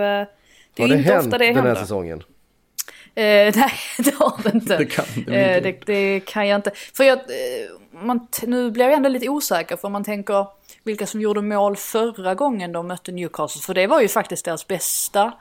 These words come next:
Speaker 1: möte. Det var ju då när Tariq Lamptey hade stor show, särskilt under den första halvleken. Bara styrde och ställde
Speaker 2: Just
Speaker 1: med
Speaker 2: det.
Speaker 1: hela, hela Newcastle. Och då var ju Maupay i alla fall i målprotokollet.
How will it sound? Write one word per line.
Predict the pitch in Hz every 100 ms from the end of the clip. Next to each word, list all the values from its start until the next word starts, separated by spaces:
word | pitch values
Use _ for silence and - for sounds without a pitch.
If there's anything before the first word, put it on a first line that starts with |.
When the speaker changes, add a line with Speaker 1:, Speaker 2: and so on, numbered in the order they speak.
| _ _
Speaker 1:
möte. | 220 240 233 165
Det |
var | 170
ju | 220
då | 240
när | 190
Tariq | 175 185 180
Lamptey | 202 190 160 156 - 220
hade | 226 180
stor | - 226 220
show, | 226 233 - 98
särskilt | - 175 160 165
under | 165
den | 175
första | 208 160 -
halvleken. | 160 165 139 135 131 170 170
Bara |
styrde | 170 - 214 214 190
och | 175
ställde | - 185 185 160
Speaker 2:
Just | 175
Speaker 1:
med | 170
Speaker 2:
det. |
Speaker 1:
hela, | 170 165 156 - - - - - - -
hela | - 220 196
Newcastle. | 208 208 175 170 156 - 185
Och |
då | 202 208
var | 233
ju | 214 202
Maupay | 208 208 - 240 262 254
i |
alla | 240 202
fall | 202 185
i |
målprotokollet. | 185 170 - 170 - - 147 - - -